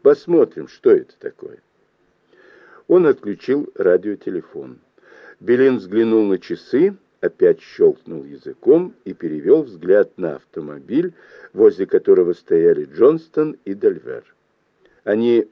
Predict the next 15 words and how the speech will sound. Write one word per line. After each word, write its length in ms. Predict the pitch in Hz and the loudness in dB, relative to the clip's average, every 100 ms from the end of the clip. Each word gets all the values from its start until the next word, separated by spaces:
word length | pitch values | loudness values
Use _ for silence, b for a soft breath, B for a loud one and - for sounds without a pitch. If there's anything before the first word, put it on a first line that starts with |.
| _ - | _ -16
внимательно 680 | 85 107 110 98 - 92 | -6 -2 -2 -2 -4 -2
рассматривали 840 | 90 85 _ 85 87 - 80 71 73 | -2 -4 _ -6 -6 -6 -10 -8 -12
бумаги, 580 | 71 67 113 160 160 151 b b b | -14 -8 -6 -4 -8 -14 b b b
и 180 | 98 104 | -10 -6
их 120 | 95 | -6
головы 440 | 73 101 139 147 143 | -2 2 4 2 -2
почти 460 | 104 82 - 101 | -2 -4 -8 -14
соприкасались. 880 | 107 - 113 - 92 - 64 60 _ 80 _ _ _ _ b b b b b b b b b b b - | -10 -10 -12 -10 -12 -12 -18 -18 _ _ _ _ _ _ b b b b b b b b b b b -8
"У 120 | 95 | -4
меня 400 | 98 104 104 147 | -2 -2 0 0
есть 320 | 151 151 127 - - | 0 -2 -4 -14 -2
собственные 760 | 117 127 - _ 107 113 110 107 | 0 0 -4 _ -8 -2 -2 -2
планы", 580 | - 104 117 85 65 - | -2 -2 -2 -4 -10 -20
мрачно 580 | - 95 98 82 - 78 | -8 -4 -4 -6 -10 -12
проронил 680 | - 82 78 78 71 73 | -4 -2 -2 -4 -6 -10